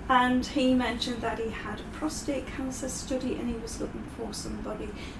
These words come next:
to support that, a, a clinical nurse to support that particular study. Um, that was in two thousand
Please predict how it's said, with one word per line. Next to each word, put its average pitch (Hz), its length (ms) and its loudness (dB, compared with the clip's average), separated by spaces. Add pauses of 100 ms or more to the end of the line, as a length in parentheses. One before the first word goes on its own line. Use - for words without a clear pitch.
(140)
to 233 180 -4
support - 480 0
that, 214 200 0
a, 214 40 -4
a 208 260 -6
clinical 214 420 -6
nurse 214 400 -4
to - 80 -8
support - 500 -6
that 185 140 -2 (160)
particular 208 540 -6 (320)
study. - 600 0 (580)
Um, 254 360 6
that 262 180 4
was 269 160 2
in 277 180 2
two 254 220 0
thousand 233 720 0